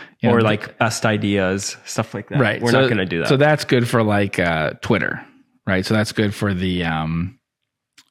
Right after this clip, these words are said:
Speaker 1: uh, snap judgments, things like that. That's the appropriate thing for that, yeah. But if you have more based around a specific topic, um, like, how do you, um, uh, take into account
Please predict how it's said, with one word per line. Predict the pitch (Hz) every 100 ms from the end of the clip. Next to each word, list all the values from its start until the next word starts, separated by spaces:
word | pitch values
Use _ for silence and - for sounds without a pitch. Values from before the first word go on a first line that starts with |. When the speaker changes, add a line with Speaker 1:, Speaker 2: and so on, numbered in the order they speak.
| -
Speaker 1:
uh, | 90
snap | - 113 98
judgments, | 104 90 - 80 -
things | 98 92
like | 82 82
that. | 76 69
That's | - 85 -
the | 85
appropriate | 82 82 71 69
thing | 76 76
for | -
that, | 62 65 -
yeah. | 85 65 - - - - -
But |
if | 123
you | 120
have | 120 110 104 - -
more | 131 110 98 - _ _ _ _ _ _ _ - 123 120
based | 123 110 -
around | 98 92
a | 90
specific | - - 82 85
topic, | 85 80 - - - - - _ -
um, | 85 87 80 78 78 95 _ - -
like, | - 104
how | - 101 98
do | 92
you, | 87 85 80 71 71 - _ _ _ _ _ -
um, | 92 82 80 76 73 80 95 _ _ _ _ _ _ _ _ _ _ _ _ -
uh, | 87 78
take | - 110 98
into | 92 92
account | 92 92 85 58